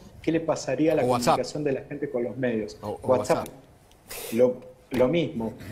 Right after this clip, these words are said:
Speaker 1: Pero preveo que, yo creo que se va a, a, a normalizar pronto, pero no creo que este sea un incidente que quede ahí nomás, ¿sí?
Speaker 2: Gracias, Julito. Abrazo enorme.
Speaker 1: De nada,
Speaker 2: Me,
Speaker 1: fuerte
Speaker 2: me quedo
Speaker 1: abrazo.
Speaker 2: con eso.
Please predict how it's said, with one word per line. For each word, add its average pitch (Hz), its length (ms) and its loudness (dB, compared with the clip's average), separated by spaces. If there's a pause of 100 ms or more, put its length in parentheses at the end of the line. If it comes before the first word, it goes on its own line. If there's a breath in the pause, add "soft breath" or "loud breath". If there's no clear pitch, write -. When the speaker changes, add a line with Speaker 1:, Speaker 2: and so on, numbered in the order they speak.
(140 loud breath)
Speaker 1:
Pero 147 520 6
preveo 208 560 8
que, 143 640 4
yo 190 160 -4
creo 214 180 4
que 151 100 2
se - 180 -4
va 151 280 2
a, 120 220 -4
a, 117 300 -4
a 120 40 0
normalizar 127 640 2
pronto, 247 520 2 (300 loud breath)
pero 147 180 2
no 170 120 2
creo 175 200 4
que 170 80 0
este 165 180 0
sea 165 180 4
un 151 100 2
incidente 143 600 0
que 123 140 -2
quede 135 180 2
ahí 120 160 2
nomás, 113 520 -6
¿sí? - 420 -8
Speaker 2:
Gracias, 160 320 2
Julito. 160 560 0
Abrazo 165 360 0
enorme. 117 480 0
Speaker 1:
De 143 120 0
nada, 160 340 4
Speaker 2:
Me, 139 80 4
Speaker 1:
fuerte 175 220 4
Speaker 2:
me 170 40 8
quedo 180 120 8
Speaker 1:
abrazo. 202 180 4
Speaker 2:
con 185 80 4
eso. 208 260 2